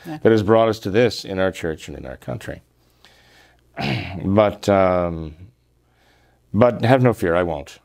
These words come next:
Speaker 2: get to it
Speaker 1: <laughs>
Speaker 2: because
Speaker 1: You're a little busy.
Speaker 2: <clears throat> Well, I'm, I'm a full-time, uh, priest.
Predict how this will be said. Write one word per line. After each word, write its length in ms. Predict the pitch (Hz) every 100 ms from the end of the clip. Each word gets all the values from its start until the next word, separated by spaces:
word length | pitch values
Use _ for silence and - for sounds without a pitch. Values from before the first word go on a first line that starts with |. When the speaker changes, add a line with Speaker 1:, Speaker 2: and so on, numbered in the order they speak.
| _ -
Speaker 2:
get 180 | - 175
to 180 | 170 147
it 500 | 185 - 202 - 165 _
Speaker 1:
<laughs> 60 |
Speaker 2:
because 560 | 104 98 120 113 107 98
Speaker 1:
You're 100 | 147
a 40 |
little 160 | 151 127
busy. 380 | 120 117 131 131 -
Speaker 2:
<clears throat> 380 | 139 123 101 101
Well, 320 | 127 139 135
I'm, 300 | 110 110 104
I'm 140 | 110
a 40 | 104
full-time, 680 | - 117 - 92 82 80 87 - -
uh, 500 | 50 50 50 50 50 -
priest. 400 | - 80 -